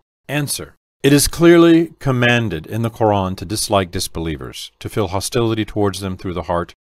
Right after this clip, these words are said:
and to treat the Harbis harshly. Harbis are a class of disbelievers explained at the end of the twentieth chapter. It is out of the question to doubt this.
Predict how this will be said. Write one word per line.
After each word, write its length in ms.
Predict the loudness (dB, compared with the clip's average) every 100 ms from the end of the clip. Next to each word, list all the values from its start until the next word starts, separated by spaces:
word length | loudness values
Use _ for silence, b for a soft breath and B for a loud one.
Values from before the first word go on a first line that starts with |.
| _
and 140 | -6
to 80 | -4
treat 300 | -2 -2 -2
the 80 | -4
Harbis 440 | 0 0 0 -4 -4
harshly. 400 | -4 -4 -6 -16 -18 _ _ -12 0
Harbis 600 | 0 2 0 -2 -6 -12 _ _
are 200 | -4 -4
a 100 | -4
class 440 | -8 -2 0 0 -4
of 120 | -6
disbelievers 580 | -6 -6 -6 -6 -6 -8
explained 540 | -12 -8 -4 -2 -2
at 100 | -4
the 140 | -6 -6
end 180 | -6
of 60 | -6
the 80 | -6
twentieth 360 | -8 -8 -8 -6
chapter. 400 | -6 -6 -14 -18 _ _
It 100 | -2
is 140 | -2 0
out 240 | 0 2
of 260 | 0 -4 -8
the 140 | -8
question 640 | -8 -4 -2 -2 -4 -10 -10
to 100 | -10
doubt 320 | -8 -8 -10
this. 420 | -14 -10 -10 -10